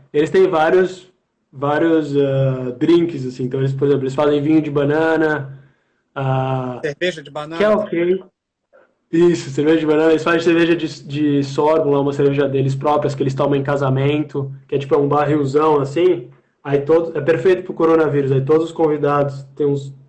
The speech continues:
Speaker 1: tubinhos, assim, aí todos os convidados têm que ir pro barril e dar uns goles da cerveja. Ah,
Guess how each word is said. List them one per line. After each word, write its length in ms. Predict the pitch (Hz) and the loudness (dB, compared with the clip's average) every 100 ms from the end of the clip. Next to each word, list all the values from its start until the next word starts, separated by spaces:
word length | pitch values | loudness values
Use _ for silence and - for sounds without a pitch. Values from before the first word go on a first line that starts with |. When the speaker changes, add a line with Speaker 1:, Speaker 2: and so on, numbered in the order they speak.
| _ - | _ -10
Speaker 1:
tubinhos, 440 | 139 135 170 151 | -6 0 2 2
assim, 160 | 143 165 | 0 -2
aí 80 | |
todos 200 | 160 165 | 0 0
os 40 | 165 | 2
convidados 320 | 175 170 156 | 0 2 0
têm 120 | 160 | 0
que 80 | 151 | -4
ir 20 | |
pro 140 | 165 156 | -6 -6
barril 520 | 147 135 143 180 - - _ _ _ _ _ | -4 0 0 0 -2 -12 _ _ _ _ _
e 60 | 151 | -4
dar 120 | 147 | 0
uns 160 | 147 139 | 0 0
goles 320 | 147 143 143 | 0 0 0
da 60 | |
cerveja. 720 | 135 135 123 131 143 147 160 - _ _ _ _ _ _ - | -2 -4 -2 0 0 0 -8 -12 _ _ _ _ _ _ -10
Ah, 760 | 123 135 135 135 135 131 135 | -4 -2 0 2 2 0 -2